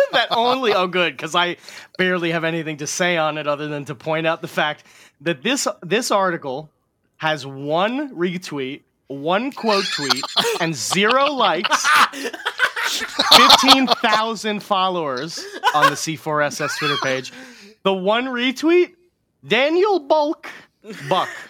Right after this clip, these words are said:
Speaker 1: Daniel Buck, who is, uh, actually looks like some sort of a lefty anarchist, and one quote tweet <laughs> from Carr Campit. And it just is a picture of the guy with the Pokeball head looking down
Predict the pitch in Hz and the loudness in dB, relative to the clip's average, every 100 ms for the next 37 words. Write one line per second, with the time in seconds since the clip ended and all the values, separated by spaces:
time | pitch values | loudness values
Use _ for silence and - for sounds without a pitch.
0 | - _ - 196 226 208 175 160 - - | -20 _ -4 -2 -2 0 0 0 -6 -20
1 | _ _ _ - 190 180 165 175 165 175 | _ _ _ -2 0 2 0 2 2 2
2 | 208 - 180 151 151 - 151 - 147 - | 0 -4 -6 -6 -6 -4 -6 -6 -10 -8
3 | 151 135 131 131 123 127 117 113 110 139 | -6 -4 -2 -2 -4 -6 -6 -6 -8 -12
4 | 151 - _ _ _ _ - 185 190 196 | -14 -18 _ _ _ _ -2 -2 0 0
5 | 240 294 - 269 311 - 160 156 185 _ | 0 -4 -2 0 -2 -6 -6 -4 -6 _
6 | 214 - _ _ - 208 185 185 277 311 | -16 -16 _ _ -6 -4 -4 0 2 4
7 | 320 320 311 - 214 208 190 135 - 139 | 4 2 0 -2 0 0 -2 -8 -12 -20
8 | - 110 _ - - 196 180 185 254 214 | -20 -20 _ -14 -2 0 0 2 0 0
9 | 208 185 180 - 262 294 214 185 196 208 | -6 -4 -2 -2 -4 -2 -2 0 0 0
10 | 202 202 202 208 254 214 214 214 220 190 | -2 -4 -4 -4 -4 0 0 2 0 -2
11 | 202 220 202 196 208 214 | -4 -4 0 2 2 -2